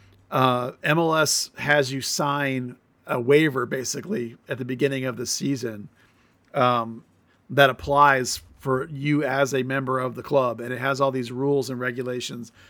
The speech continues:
about the way things work. And one of the things it has in it is a clause about what happens if you have a disagreement. And the answer is, if you have a disagreement with the club,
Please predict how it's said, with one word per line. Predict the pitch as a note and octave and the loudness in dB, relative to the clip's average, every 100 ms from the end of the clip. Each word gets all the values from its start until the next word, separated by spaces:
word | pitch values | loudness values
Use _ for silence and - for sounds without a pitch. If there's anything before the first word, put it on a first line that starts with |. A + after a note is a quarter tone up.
| - - | -20 -6
about | B2+ B2+ A#2 | -2 -2 -2
the | B2+ | 2
way | C#3+ | 4
things | C3+ D3 B2 | 2 -2 -6
work. | C3 B2+ B2 - _ - _ | -6 -6 -6 -14 _ -20 _
And | D#3+ B2+ | -4 -2
one | B2+ D3+ | 0 0
of | D3+ | -2
the | C#3 | -4
things | D3 B2+ | -4 -2
it | C3 | -2
has | C3+ B2+ | -2 0
in | E3 | 0
it | C#3 - _ _ - - _ _ | 0 -4 _ _ -20 -20 _ _
is | D#3 C3 | 4 6
a | C3+ C3 | 6 4
clause | B2+ - D3+ D3+ D#3 C#3+ F#3+ | -2 -4 2 2 2 -2 -6
about | D#3 B2 C3 C3 C3+ _ | -8 -6 -4 -6 -8 _
what | - C#3+ C#3+ | -4 2 2
happens | C#3 C#3+ C#3 A#2+ | 2 -2 -4 -6
if | B2+ | -6
you | C#3 | -2
have | C#3+ C3 | 2 2
a | B2+ | 2
disagreement. | C3 C3 B2+ B2+ C#3+ B2 B2 _ _ _ _ _ _ _ - | -2 -4 -6 -4 -6 -6 -12 _ _ _ _ _ _ _ -6
And | D3 C3+ | -2 0
the | C3 C#3+ | -2 0
answer | F3 - D3 | 0 2 0
is, | C3 C3+ C3 | 2 0 0
if | D3+ B2 | -6 -6
you | D3 | -4
have | C#3+ C#3 | 0 0
a | C3 | -2
disagreement | C3+ C#3 B2 C#3 B2+ | -4 -6 -6 -6 -8
with | A#2+ | -10
the | |
club, | B2 D#3 D3 B2 A#2+ | -4 2 2 2 -6